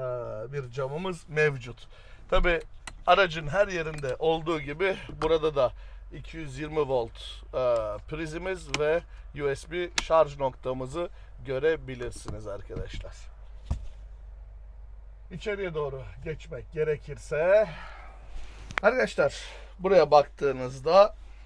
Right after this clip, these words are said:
şimdi burada bir tane mutfak tezgah uzatmamız mevcuttur. Hemen alt kısmında bakın burada, e, şişeliklerimiz var. İçleri aydınlatılmıştır. Bizde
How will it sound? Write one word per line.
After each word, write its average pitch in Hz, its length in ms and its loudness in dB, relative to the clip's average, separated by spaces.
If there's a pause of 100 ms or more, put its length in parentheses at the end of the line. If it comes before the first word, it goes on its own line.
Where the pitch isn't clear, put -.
(120)
şimdi 139 280 0
burada 139 300 4
bir 156 120 2
tane 131 360 2
mutfak 135 420 2
tezgah 131 420 -2
uzatmamız 120 720 -6 (300)
mevcuttur. 131 720 0 (240)
Hemen 160 300 4
alt 147 240 2
kısmında 151 640 -6 (160)
bakın 143 340 -8
burada, 143 320 -8 (340)
e, 131 220 -2
şişeliklerimiz 143 1000 -2
var. 139 220 8
İçleri 131 480 -4
aydınlatılmıştır. 143 1200 2 (480)
Bizde 156 320 6